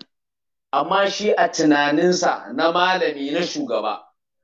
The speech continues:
Alkanawi sa'ansa ne, har yakan ɗau karatun Alkanawi, ya je yi wa Alkanawi ƙage da sharri da ha'inci,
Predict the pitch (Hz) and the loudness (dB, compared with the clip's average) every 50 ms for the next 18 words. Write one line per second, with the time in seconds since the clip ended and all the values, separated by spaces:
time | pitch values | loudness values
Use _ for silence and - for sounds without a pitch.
0 | _ _ - 123 135 135 - 170 160 165 156 143 139 139 - 160 - 135 139 135 | _ _ -4 -4 -4 0 0 2 2 4 2 2 0 0 0 -2 -2 -2 -4 -6
1 | 120 110 117 113 120 123 127 131 135 151 156 151 - - 143 123 120 123 - 143 | -6 -8 -8 -6 -6 -4 -2 2 4 4 4 4 2 0 -2 -4 -4 0 2 4
2 | 151 151 - 143 123 117 120 127 - - 135 143 143 139 123 120 113 - - 127 | 4 4 4 2 2 2 0 -2 -4 -4 -4 -4 -2 -2 -2 -2 -2 -2 -2 -2
3 | 127 120 113 104 95 90 87 - 104 113 117 113 127 151 160 156 147 127 120 117 | 0 2 0 0 -2 -4 -8 -8 -6 -6 -4 0 2 4 6 6 6 6 6 4
4 | 110 110 113 113 - 143 135 123 117 113 117 117 113 - 117 123 127 123 123 139 | 2 -2 -6 -4 -4 -4 -2 -2 -4 -4 -6 -8 -10 -8 -4 -2 0 0 2 0
5 | 131 117 107 - - 127 123 117 113 101 98 98 107 110 110 113 - 113 120 120 | 0 0 -2 -2 -2 -2 -2 -2 -2 -4 -4 -4 -2 -2 -2 -2 -4 -8 -10 -10
6 | 120 - - - - | -10 -10 -12 -14 -16